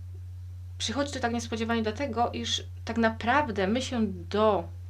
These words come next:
tej bitwy, <laughs> można to tak nazwać, przygotowujemy całe życie. E,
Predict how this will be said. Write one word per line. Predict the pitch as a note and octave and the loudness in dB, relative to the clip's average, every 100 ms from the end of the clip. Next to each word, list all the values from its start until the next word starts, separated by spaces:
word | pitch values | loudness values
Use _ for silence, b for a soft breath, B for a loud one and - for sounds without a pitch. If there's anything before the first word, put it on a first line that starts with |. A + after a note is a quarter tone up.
| - - | -10 -6
tej | A3+ G#3 F3+ D#3 - | 2 2 2 -2 -6
bitwy, | - A#3+ A#3 - - G3+ A3+ | -2 0 -2 -6 -2 0 0
<laughs> | - | 0
można | B3 A#3 G3+ | 0 2 0
to | F#3 | -2
tak | F#3 F3 | -6 -4
nazwać, | F#3 F3 F3 G#3 A3 B B B | -2 -4 -2 -2 -2 B B B
przygotowujemy | - A3+ A#3 A#3 G3+ C4 C#4 | -4 -2 0 -2 0 2 2
całe | C4 A#3 G#3+ G3+ | 2 2 2 0
życie. | E3 - - - B B B B B B | -4 -8 -8 -10 B B B B B B
E, | - G3 G3 | -2 0 0